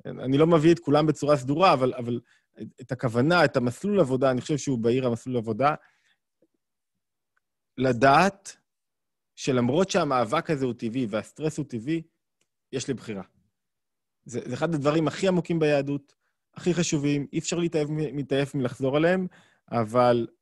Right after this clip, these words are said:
אבל כשאני יודע שאני יכול לבחור בפקק, לא להיות בסטרס, עצם הידיעה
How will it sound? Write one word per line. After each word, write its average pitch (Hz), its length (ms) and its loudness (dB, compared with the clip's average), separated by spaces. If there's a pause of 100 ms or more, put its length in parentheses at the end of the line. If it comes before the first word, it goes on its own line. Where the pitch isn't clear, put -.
(220)
אבל 127 340 -2
כשאני 135 220 0
יודע 139 260 6
שאני 147 220 0
יכול 175 280 4
לבחור 135 640 2
בפקק, 131 680 0
לא 160 240 2
להיות 190 280 2
בסטרס, 147 580 -4 (360)
עצם 202 200 2
הידיעה 170 600 6